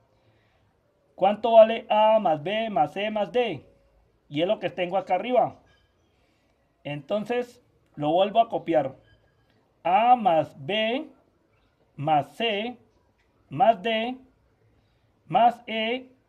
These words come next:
es igual a trescientos quince. Dese cuenta que esto que estoy encerrando, ¿cierto? A más B más C más D es igual a trescientos.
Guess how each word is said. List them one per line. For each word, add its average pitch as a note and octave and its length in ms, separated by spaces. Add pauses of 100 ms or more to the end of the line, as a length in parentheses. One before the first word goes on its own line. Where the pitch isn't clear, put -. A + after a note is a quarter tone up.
es F3+ 200
igual G#3+ 360
a A3 140
trescientos A#3+ 1000
quince. E3+ 520 (840)
Dese G#3 320
cuenta B3+ 340
que G3 160
esto A#3 260
que G3+ 80
estoy F#3+ 240
encerrando, F3 720 (920)
¿cierto? F3+ 580 (640)
A A3+ 280
más F3 240
B A#3+ 200
más F3 200
C G#3 120
más A#3 220
D C4 320
es G3+ 240
igual A3+ 340
a A3 140
trescientos. D3+ 840